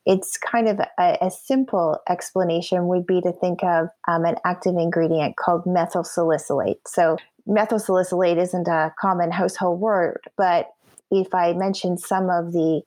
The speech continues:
um, synthetic versions of it, you would probably be familiar with, like, A five three five or Bengay or, you know, the, uh,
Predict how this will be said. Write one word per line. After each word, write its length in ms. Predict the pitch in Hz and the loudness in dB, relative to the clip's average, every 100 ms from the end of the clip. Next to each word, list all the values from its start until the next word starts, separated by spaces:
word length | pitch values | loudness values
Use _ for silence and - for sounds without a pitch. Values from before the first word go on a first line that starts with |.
| - | 0
um, 160 | 180 170 | 0 0
synthetic 640 | - 185 180 202 196 190 | -2 -4 0 0 0 -2
versions 600 | 190 202 277 226 180 170 | -2 0 0 0 -2 0
of 200 | 139 156 | -2 0
it, 240 | 156 175 - _ _ | 0 0 -4 _ _
you 240 | 190 196 190 | -4 0 2
would 200 | 185 185 | 2 0
probably 400 | 180 180 170 165 | -2 0 0 0
be 100 | 165 | 0
familiar 560 | - 202 233 180 143 | -2 0 0 0 -2
with, 240 | 151 165 175 | 0 -2 0
like, 180 | 165 170 - | -2 0 0
A 160 | 180 | 0
five 360 | 180 175 156 165 | 0 0 0 -2
three 240 | - 311 | -2 0
five 380 | 226 151 135 143 - | 0 0 0 -2 -6
or 380 | - 180 160 156 - _ | -4 0 0 -2 -6 _
Bengay 640 | 233 233 214 175 147 127 - - | 2 2 0 0 0 -2 -4 -4
or, 340 | 185 180 175 175 | 0 2 0 -2
you 160 | - 190 | -4 0
know, 200 | 180 165 | 0 0
the, 360 | 170 160 156 - - _ 165 | 0 0 -2 -4 -14 _ 0
uh, 260 | 165 165 | 2 0